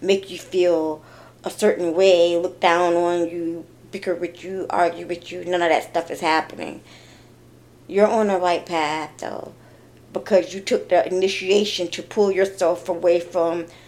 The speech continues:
a hectic relationship in order to find yourself and to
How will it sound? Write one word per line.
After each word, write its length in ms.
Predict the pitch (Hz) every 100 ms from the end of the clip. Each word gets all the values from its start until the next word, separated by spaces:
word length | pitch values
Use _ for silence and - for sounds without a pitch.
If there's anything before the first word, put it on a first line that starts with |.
| - - - - -
a 80 | 180
hectic 540 | 170 - 180 - 196
relationship 840 | 185 180 214 214 180 - 185 185 - - - - - - - - - - -
in 160 | 202
order 220 | 190 190 190
to 80 |
find 380 | 190 185 175 190
yourself 720 | 208 208 - 180 170 170 - - - - - - - - -
and 240 | 196 185 -
to 340 | - 196 170